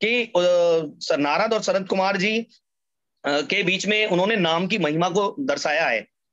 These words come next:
अ, सनत कुमार जी का संवाद है, "राम नामेव नामेव, नाम नामेव जन्मम जीवनम, कलो नास्तेव, नास्तेव गतिरम्य था।" अर्थात राम या कृष्ण का नाम,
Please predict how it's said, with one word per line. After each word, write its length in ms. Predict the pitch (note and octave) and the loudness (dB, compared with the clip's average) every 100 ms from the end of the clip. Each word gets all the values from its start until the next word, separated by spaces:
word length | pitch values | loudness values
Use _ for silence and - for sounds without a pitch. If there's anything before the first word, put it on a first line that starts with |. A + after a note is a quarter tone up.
| _ _ - | _ _ -2
अ, 80 | C#3 | -2
सनत 260 | F3 F3 | 0 -2
कुमार 220 | F3 E3 E3+ | 0 0 2
जी 80 | |
का 80 | F#3+ | 0
संवाद 400 | E3+ D3 D#3 E3+ | 0 2 2 2
है, 240 | E3 G3 F#3+ _ _ C3+ | 2 0 -6 _ _ 0
"राम 340 | D#3 G3 A#3 | 2 2 2
नामेव 540 | G#3 F#3 G3 G#3 G#3+ | 2 0 0 0 0
नामेव, 720 | F#3 D#3+ F#3+ G3 E3+ D#3+ F#3 F3+ - | 0 0 0 0 2 0 0 -6 -4
नाम 460 | D3 E3 G#3 G#3+ A3+ - | 0 2 0 0 -4 -4
नामेव 520 | D3+ D#3 G#3 A#3+ B3 A#3 | -2 0 2 2 0 0
जन्मम 640 | F#3 G#3 F3+ E3 G3+ G#3+ | 0 -2 0 0 0 0
जीवनम, 580 | D3 F#3 G3 D3+ E3 G3 _ _ - | 0 0 0 0 -2 -6 _ _ -2
कलो 240 | G3 B3 | 0 2
नास्तेव, 480 | B3 G#3 F#3+ G#3 G3+ | 2 0 0 0 0
नास्तेव 640 | F#3 E3+ - E3+ F3 F3 F3 _ D3+ | 0 0 0 0 0 -2 -6 _ -2
गतिरम्य 460 | E3+ G3+ D3 D3 | 0 0 0 2
था।" 260 | C3 A2 F#2+ _ _ | 2 0 -4 _ _
अर्थात 400 | C#3+ F3+ G3 A3 A3 F3 - | -2 0 0 0 -2 -4 -2
राम 500 | C3+ D#3 F3+ A3+ A3 B3 | 0 2 2 2 0 -2
या 180 | E3+ F#3+ | -2 0
कृष्ण 340 | G#3+ G#3+ A#3 | -2 0 -2
का 280 | A3 F#3+ F#3+ | 0 -2 0
नाम, 360 | E3 F#3+ F#3+ | 0 0 0